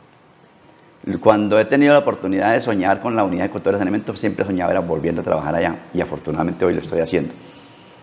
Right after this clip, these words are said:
Estoy haciendo un trabajo en la unidad ejecutora de saneamiento en Bocala Grande y en Sevilla,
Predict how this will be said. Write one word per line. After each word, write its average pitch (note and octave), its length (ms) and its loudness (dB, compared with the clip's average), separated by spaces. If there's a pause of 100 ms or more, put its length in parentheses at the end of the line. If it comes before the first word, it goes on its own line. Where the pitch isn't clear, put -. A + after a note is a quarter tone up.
(140)
Estoy F2+ 280 0
haciendo G2+ 360 4
un G2 100 0
trabajo F#2+ 360 2
en G2+ 60 0
la G2 60 0
unidad E2 180 -2
ejecutora F#2 400 2
de G2+ 60 2
saneamiento F#2 500 -2
en F#2+ 80 0
Bocala D#2+ 260 -2
Grande A#2+ 380 2 (580)
y F2+ 140 4
en E2+ 120 4
Sevilla, G#2 480 4